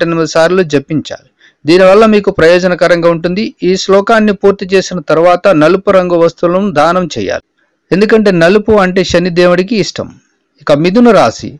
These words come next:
మిథున రాశి వారు శని జయంతి సందర్భంగా ఈ రాశి వారు శని స్తోత్రాన్ని పఠిస్తే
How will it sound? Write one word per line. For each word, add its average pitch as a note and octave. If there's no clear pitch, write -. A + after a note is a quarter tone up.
మిథున G#3
రాశి G3
వారు G3+
శని F#3+
జయంతి F#3+
సందర్భంగా E3
ఈ -
రాశి E3
వారు D#3+
శని G3
స్తోత్రాన్ని G3
పఠిస్తే D#3+